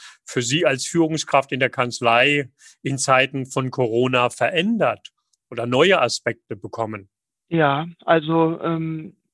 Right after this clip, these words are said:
Speaker 2: mittlerweile ist es so, dass mich Mitarbeiter auch per Chat, also das ist mittlerweile Standard geworden, per Chat anschreiben, um mich auf etwas hinzuweisen oder etwas nachzufragen oder ob ich mal kurz Zeit habe.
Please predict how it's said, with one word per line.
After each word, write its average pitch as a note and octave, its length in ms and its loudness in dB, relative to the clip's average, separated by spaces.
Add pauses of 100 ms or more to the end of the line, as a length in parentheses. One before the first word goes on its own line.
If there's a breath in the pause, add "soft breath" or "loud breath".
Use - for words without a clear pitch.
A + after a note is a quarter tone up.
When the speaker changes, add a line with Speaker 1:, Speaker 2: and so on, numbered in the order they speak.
(160)
Speaker 2:
mittlerweile F#3 880 4
ist F3 180 -4
es E3+ 140 -16
so, G3+ 280 4 (200 soft breath)
dass F3 180 -4
mich E3+ 180 -2
Mitarbeiter F3+ 640 2
auch E3 320 4 (320 loud breath)
per D#3+ 160 -2
Chat, F#3 320 0 (480)
also C#3 240 -4
das B2+ 80 -8
ist C#3 200 -16
mittlerweile C#3 440 0
Standard E3+ 380 0
geworden, D3 380 -2
per D3 100 -6
Chat - 300 -4
anschreiben, D#3 600 -2
um D3+ 140 -4
mich D3+ 220 -4
auf C#3+ 180 -2
etwas - 320 -6
hinzuweisen E3 680 -2
oder D3+ 160 -4
etwas - 240 -8
nachzufragen E3 760 -2
oder D#3 240 0
ob - 140 -4
ich C3+ 80 -14
mal C#3 140 -4
kurz - 260 -6
Zeit G3+ 240 0
habe. F3+ 260 2